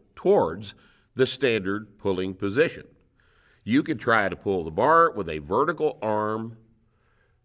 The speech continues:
and hips down low, squatting, quote unquote, with the bar in your hands. But it just doesn't work that way. The fact that the extraneous movement occurs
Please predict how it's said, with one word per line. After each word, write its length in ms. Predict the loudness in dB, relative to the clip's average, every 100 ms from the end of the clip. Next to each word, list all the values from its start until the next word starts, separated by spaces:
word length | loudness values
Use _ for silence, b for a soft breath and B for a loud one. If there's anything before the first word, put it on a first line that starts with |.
| _ _ _ _ _ _ _ _ _ _ _ _ _ -8
and 320 | -2 -2 -4
hips 320 | 4 4 4
down 260 | 4 4 2
low, 380 | -4 -6 -12 -20 _ _ _ _ _ _ _
squatting, 760 | -20 0 2 4 4 2 -2 -6 -16 _
quote 320 | -2 0 0
unquote, 440 | -2 -2 0 0
with 100 | -4
the 60 | -6
bar 300 | -4 -2 -4
in 80 | -6
your 140 | -10
hands. 300 | -12 -14 -16 B B B
But 160 | -2 -2
it 140 | -2
just 380 | 2 2 2 0
doesn't 360 | 0 2 -4
work 360 | 2 2 2 0
that 260 | -10 -10 -12
way. 300 | -14 -14 -20 _ _ _ b b b b b b _ _ _ _
The 140 | -8 -2
fact 360 | 6 6 6
that 180 | 2 2
the 120 | -2
extraneous 760 | -4 -4 2 2 2 0 -2 2
movement 400 | 0 2 -2 -6
occurs 640 | -8 -4 -4 -2 -6 -12